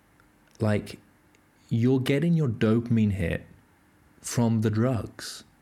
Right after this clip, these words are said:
You're not getting your dopamine hit from interacting and having a positive experience with a woman, you know? So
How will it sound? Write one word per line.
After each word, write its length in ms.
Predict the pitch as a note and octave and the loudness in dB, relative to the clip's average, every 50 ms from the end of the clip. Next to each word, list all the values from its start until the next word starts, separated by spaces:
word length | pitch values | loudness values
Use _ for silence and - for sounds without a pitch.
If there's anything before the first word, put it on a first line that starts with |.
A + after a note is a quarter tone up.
| _ _ _ _ _ _ _ _ _ _ _ _ - _ - | _ _ _ _ _ _ _ _ _ _ _ _ -20 _ -4
You're 200 | - B2 B2 B2+ | 0 2 2 2
not 240 | C3+ C#3+ C#3+ C#3 C3 | 2 0 0 -2 0
getting 240 | D3+ D3 C#3+ D3 C#3+ | 0 0 0 2 0
your 120 | C#3+ C3 | 2 0
dopamine 720 | B2 A2+ A#2+ B2 B2+ B2+ B2+ - B2 A#2+ A#2+ A#2+ A#2 A#2 | 0 2 2 2 2 0 0 0 0 2 2 2 2 2
hit 280 | G#2 A2+ A2+ G#2+ - - - | 2 0 0 -2 -2 -6 -14
from 600 | - - - - A#2 A2+ A2 A2 A2 A2 G#2+ A2 - - - _ _ _ _ _ _ _ _ _ _ _ - | -14 -8 -2 0 0 2 2 2 2 2 0 -2 -8 -18 -20 _ _ _ _ _ _ _ _ _ _ _ -2
interacting 720 | B2+ B2+ B2+ B2 - A#2+ A2+ A#2 A2+ A2 A2+ - - A2+ A2 | 0 0 0 0 0 0 0 0 0 -2 -4 -2 0 2 2
and 140 | A2 A2+ A2 | 2 2 2
having 240 | A2 A2 G#2+ A2 | 0 0 2 2
a 40 | G#2+ | 0
positive 420 | A2 - - A#2+ A2 G#2+ G#2 F#2+ D#2+ | 0 -2 -2 0 0 2 0 0 -2
experience 800 | D2 - - - - A2+ A2+ A2 G#2+ G#2+ G2 - - - - - - - _ _ _ _ _ _ _ _ _ - | -2 -4 -8 -4 -2 0 2 2 2 2 0 -2 -6 -8 -8 -10 -14 -20 _ _ _ _ _ _ _ _ _ 0
with 200 | A#2+ A#2+ G#2+ A2 | 0 2 2 2
a 40 | |
woman, 440 | G#2+ G#2+ B2+ C3 A#2+ - - - - - - - _ _ _ _ _ _ _ _ _ _ _ _ _ _ _ _ _ _ _ - | 2 2 2 0 0 -2 -2 -6 -8 -12 -18 -20 _ _ _ _ _ _ _ _ _ _ _ _ _ _ _ _ _ _ _ -4
you 140 | - A2 G#2 | 0 2 2
know? 260 | G#2 G#2+ A#2 B2 - - - - - _ _ _ _ _ _ | 2 2 0 -2 -6 -10 -18 -20 -20 _ _ _ _ _ _
So 460 | - - - - B2 A#2+ B2 A#2+ - | -10 -4 0 2 2 2 2 2 0